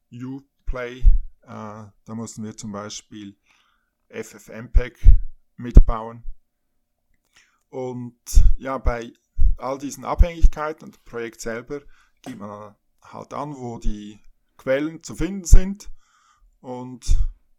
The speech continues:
wie die gebaut werden. Also man muss das Bausystem angeben, also zum Beispiel, ob man da Autotools verwendet oder CMake oder Meson oder QMake oder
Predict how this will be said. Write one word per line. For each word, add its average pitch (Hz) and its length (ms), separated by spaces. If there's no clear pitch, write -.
wie 120 180
die - 100
gebaut 98 500
werden. 95 420
Also 92 280
man 98 100
muss 98 140
das 110 160
Bausystem 143 840
angeben, 135 540
also 104 160
zum 113 100
Beispiel, 113 420
ob - 100
man 104 200
da 98 200
Autotools 127 720
verwendet 123 580
oder 104 140
CMake 120 760
oder 107 160
Meson 120 720
oder - 200
QMake 127 720
oder 117 520